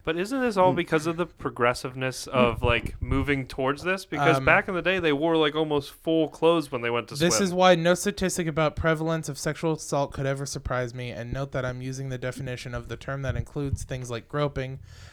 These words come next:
Speaker 3: but when I was growing up, I was told dot, dot, dot, and then number three. So,
Speaker 2: Hold, hold on.
Speaker 3: um,
Speaker 2: I, I just want, before I forget this. He says, "Now I want to tie this persuasive, uh, this,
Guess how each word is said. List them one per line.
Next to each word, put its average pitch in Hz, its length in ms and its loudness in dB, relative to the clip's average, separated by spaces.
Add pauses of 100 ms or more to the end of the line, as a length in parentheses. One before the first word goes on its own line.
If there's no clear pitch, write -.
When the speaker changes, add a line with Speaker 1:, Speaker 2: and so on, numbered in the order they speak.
(120)
Speaker 3:
but 120 120 -2
when 135 220 -2
I 135 140 0
was 135 160 -2
growing 131 380 -2
up, 113 200 -4
I 123 120 -2
was 123 240 -6
told 127 580 -4
dot, 117 220 -6
dot, 113 180 -8
dot, 113 260 -2
and 123 140 -8
then 117 160 -6
number 113 240 -8
three. 123 300 -10 (280)
So, - 200 4
Speaker 2:
Hold, 156 320 6
hold 175 160 2
on. 120 260 2
Speaker 3:
um, 139 340 0
Speaker 2:
I, 156 60 8
I 175 60 12
just 196 180 0
want, 151 140 4
before 151 260 4
I - 40 2
forget 123 300 2
this. 92 240 -4 (400)
He 143 140 6
says, 151 260 4
"Now 165 200 8
I - 20 10
want 160 220 6
to - 40 -8
tie 151 140 8
this 139 140 0
persuasive, 143 680 2
uh, 127 160 6
this, 123 340 0